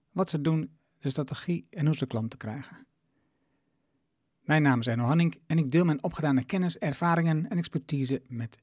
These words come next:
jou. Ik coach ondernemers zodat ze besluiten nemen om in impact te groeien. Vandaag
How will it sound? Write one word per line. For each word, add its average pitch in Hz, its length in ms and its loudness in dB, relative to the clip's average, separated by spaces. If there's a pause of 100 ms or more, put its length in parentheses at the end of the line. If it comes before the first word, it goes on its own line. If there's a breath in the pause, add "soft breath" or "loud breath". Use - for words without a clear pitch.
(100)
jou. 104 320 -8 (1200)
Ik - 180 -6
coach 175 380 4
ondernemers 156 720 6
zodat 156 280 -2
ze - 80 -6
besluiten 156 440 0
nemen 156 260 0
om 139 140 2
in 131 80 6
impact 143 320 -2
te 127 80 -4
groeien. 113 340 -6 (1000)
Vandaag 170 420 2